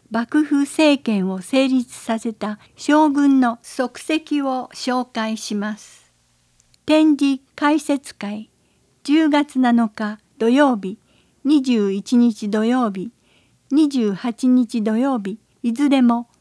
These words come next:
午後二時から。定茶会、十月二十二日日曜日、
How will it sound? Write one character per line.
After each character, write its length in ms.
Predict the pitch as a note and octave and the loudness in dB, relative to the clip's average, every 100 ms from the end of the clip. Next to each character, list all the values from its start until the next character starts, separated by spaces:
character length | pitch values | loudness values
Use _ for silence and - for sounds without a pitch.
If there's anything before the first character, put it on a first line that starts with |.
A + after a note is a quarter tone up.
| _ | _
午 140 | C4 C#4+ | -2 0
後 280 | B3 F#3 - _ _ | -2 -6 -12 _ _
二 160 | B3+ D4 | 0 0
時 120 | B3+ | 0
か 180 | - G3+ | -8 -10
ら。 240 | G3 G#3+ - _ _ _ _ _ _ _ _ | -10 -14 -20 _ _ _ _ _ _ _ _
定 220 | - E4+ F4 | -2 0 0
茶 200 | D4+ D4 | 0 -2
会、 440 | A#3 G3 G#3+ - _ _ _ _ _ | -4 -6 -8 -12 _ _ _ _ _
十 260 | C4 D4 D#4+ | -2 0 4
月 320 | D4 D4 C4+ | 2 2 0
二 240 | C4+ D4 | 4 4
十 220 | A#3+ G#3 G3 | 2 0 0
二 280 | A3+ B3+ | 2 2
日 220 | G#3+ - G3 | 0 -4 -4
日 380 | G#3 G#3 C#4 | -4 -4 -2
曜 240 | C#4 B3+ G#3 | 0 0 -2
日、 180 | F#3+ | -6